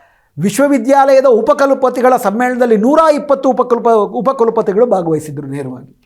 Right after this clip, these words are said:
ಭಾರತದ ಶಿಕ್ಷಣವನ್ನ ಹೆಂಗೆ ಹಿಂದೂ ರಾಷ್ಟ್ರೀಕರಣಗೊಳಿಸಬೇಕು, ಹಿಂದುವಿಗೊಳಿಸಬೇಕು, ಬ್ರಾಹ್ಮಣೀಕರಿಸಬೇಕು ಅನ್ನೋದು ಅಲ್ಲಿ ನಡೆದಂಥ ಚರ್ಚೆ. ಮೊನ್ಮೊನ್ನೆ ಕರ್ನಾಟಕದಲ್ಲಿ ಬಿ ಜೆ ಪಿ ಸರ್ಕಾರ ಇದ್ದಾಗ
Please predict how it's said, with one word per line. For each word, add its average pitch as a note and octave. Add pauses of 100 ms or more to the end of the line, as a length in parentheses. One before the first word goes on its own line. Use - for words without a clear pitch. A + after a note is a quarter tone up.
(840)
ಭಾರತದ G#3
ಶಿಕ್ಷಣವನ್ನ G#3 (360)
ಹೆಂಗೆ B3+ (280)
ಹಿಂದೂ E4
ರಾಷ್ಟ್ರೀಕರಣಗೊಳಿಸಬೇಕು, A3+
ಹಿಂದುವಿಗೊಳಿಸಬೇಕು, G#3
ಬ್ರಾಹ್ಮಣೀಕರಿಸಬೇಕು G3
ಅನ್ನೋದು B3 (160)
ಅಲ್ಲಿ A3+
ನಡೆದಂಥ D#3+
ಚರ್ಚೆ. - (160)
ಮೊನ್ಮೊನ್ನೆ D4
ಕರ್ನಾಟಕದಲ್ಲಿ A#3+
ಬಿ F3+
ಜೆ C4+
ಪಿ C#4
ಸರ್ಕಾರ G#3
ಇದ್ದಾಗ F3